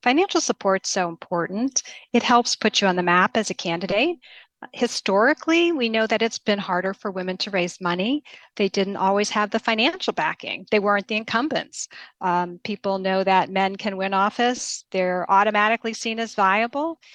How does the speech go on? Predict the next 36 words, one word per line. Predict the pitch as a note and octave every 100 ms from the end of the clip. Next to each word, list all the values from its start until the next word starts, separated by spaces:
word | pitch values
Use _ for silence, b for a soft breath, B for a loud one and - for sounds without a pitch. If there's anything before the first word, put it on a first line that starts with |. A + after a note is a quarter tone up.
| B B
Sometimes | - G#3+ G#3+ G#3 G#3 G#3
it | G3 -
can | G3
be | G3+
harder | F#3+ G3 F#3+ G3 G3
for | -
women | F3 G3 G3 F#3+
to | - F#3+
establish | F#3 - F#3 F3+ F#3+
their | - F3+ F3
viability | F#3 F3+ F#3 F3+ G3 A#3
for | G3
that | F3 E3
reason. | G3 F#3 C#4+ D#4 D4 B B -
We | A#3
haven't | D4 D4
had | E4
a | D#4
woman | F3+ E3+
president. | - F#3+ - D#3 - _ B B B -
We | A3
didn't | A3 A3+ A#3
have | - G#3+ G#3
a | G3+
lot | G3+ G3 G3
of |
women | G3+ G3+
in | G#3
Congress | G3+ G3 A#3 C#4 - - -
or | F#3+ F#3 F#3
serving | - G3 G3+ G3
as | F#3
governors, | G3 A3+ G#3 A#2+ G#2+ - -
and | F#3+
it | F#3 -
took | - G3+ F#3 -